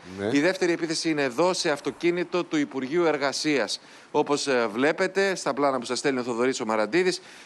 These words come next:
Speaker 2: ε, η έφλεκτος ύλη πρέπει να τοποθετήθηκε εδώ ακριβώς, ε, στο, ο, στο έφλεκτο που είναι το λάστιχο και στη συνέχεια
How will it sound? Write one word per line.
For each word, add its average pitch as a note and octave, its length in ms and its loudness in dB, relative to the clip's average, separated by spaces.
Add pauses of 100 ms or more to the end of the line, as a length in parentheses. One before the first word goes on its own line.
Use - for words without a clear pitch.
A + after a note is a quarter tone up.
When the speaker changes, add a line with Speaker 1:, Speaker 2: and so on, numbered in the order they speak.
Speaker 2:
ε, C#3 360 2
η D3+ 240 4
έφλεκτος D#3 600 0
ύλη F3 200 2
πρέπει E3+ 260 -2
να D#3 100 -2
τοποθετήθηκε C#3 720 -2
εδώ C#3 360 2
ακριβώς, C#3 560 0 (300)
ε, B2+ 340 2
στο, D#3+ 220 -2 (100)
ο, A#2+ 580 0
στο C3+ 240 0
έφλεκτο D3+ 420 -2
που C3+ 120 -4
είναι C#3 120 0
το C3+ 100 0
λάστιχο C#3+ 640 -2 (280)
και D#3+ 100 -2
στη C#3+ 120 -6
συνέχεια D#3+ 540 -4